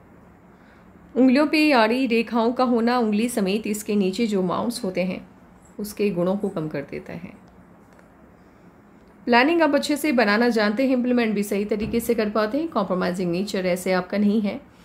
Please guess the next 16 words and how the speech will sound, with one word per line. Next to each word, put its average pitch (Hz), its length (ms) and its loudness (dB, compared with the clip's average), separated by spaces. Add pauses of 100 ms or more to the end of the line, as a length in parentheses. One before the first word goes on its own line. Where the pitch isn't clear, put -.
(240)
लेकिन 247 320 2
जिन्हें 240 420 2
आप 226 320 0
पसंद 240 340 -2
करते 214 420 -2
हैं 247 220 -2
उनके 208 360 -2
लिए 190 160 2
compromise 180 680 -4
करने 180 360 -4
के 214 160 -4
लिए 208 140 0
आप 190 280 -2 (400)
तैयार 180 240 4
रहते 185 280 0
हैं। 277 200 -6